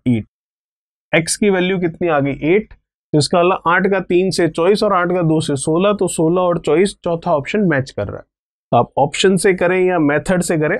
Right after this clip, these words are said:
आपकी चॉइस है। एक्स आ गया आठ, तो नंबर आ गया आपके दो into आठ सोलह, तीन into आठ कितना?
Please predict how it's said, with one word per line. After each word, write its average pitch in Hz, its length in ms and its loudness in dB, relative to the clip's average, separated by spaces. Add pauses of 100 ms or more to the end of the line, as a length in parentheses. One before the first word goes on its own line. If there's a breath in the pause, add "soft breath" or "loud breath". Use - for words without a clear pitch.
आपकी 151 320 -2
चॉइस 104 340 -6
है। - 720 -8
एक्स 165 160 0
आ 170 100 4
गया 170 220 0
आठ, 180 280 -4
तो 170 140 -4
नंबर 185 340 0
आ 175 140 2
गया 170 200 0
आपके 143 360 -2 (380)
दो 160 300 2
into 185 300 0
आठ 156 180 0
सोलह, 165 400 -2 (640 loud breath)
तीन 196 240 4
into 180 280 0
आठ 160 200 0
कितना? 151 460 -4